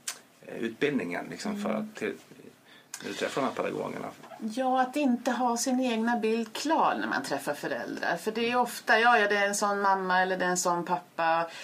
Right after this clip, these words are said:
Speaker 2: Och, och, för jag brukar säga så här, börjar man tänka att bara om föräldrarna ändrar sig så hade det blivit bra, då är man lite körd någonstans. Bör-, om man börjar tänka så, då är det nästan ingen idé. Då måste det in andra, ny-,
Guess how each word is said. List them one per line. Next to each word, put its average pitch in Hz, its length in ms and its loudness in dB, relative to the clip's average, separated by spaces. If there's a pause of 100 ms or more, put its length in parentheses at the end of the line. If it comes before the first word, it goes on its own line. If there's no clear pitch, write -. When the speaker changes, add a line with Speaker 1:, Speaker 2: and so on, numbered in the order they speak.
(180)
Speaker 2:
Och, - 380 2
och, 226 120 4 (120)
för 247 120 -2
jag 254 120 4
brukar 247 220 2
säga 220 240 2
så 214 120 -4
här, 214 200 2
börjar 247 200 4
man 262 220 2
tänka 262 500 2
att 240 200 0
bara 247 300 6
om 240 120 6
föräldrarna 214 680 4
ändrar 156 340 4
sig 143 300 0
så 151 140 -6
hade 139 200 -6
det 139 80 -4
blivit 139 260 -2
bra, 147 300 0 (460)
då 208 160 -4
är 262 120 4
man 226 140 4
lite 160 240 -2
körd - 500 2 (140)
någonstans. - 580 -4
Bör-, 180 240 2
om 226 80 4
man 190 140 4
börjar 160 140 4
tänka 143 460 -2
så, 135 240 -2 (220)
då - 120 -6
är 180 40 0
det 233 60 2
nästan 220 300 0
ingen 143 200 -2
idé. 139 380 0
Då 185 80 0
måste 170 260 -2
det 147 80 -2
in 135 140 0
andra, 139 380 0
ny-, 311 200 0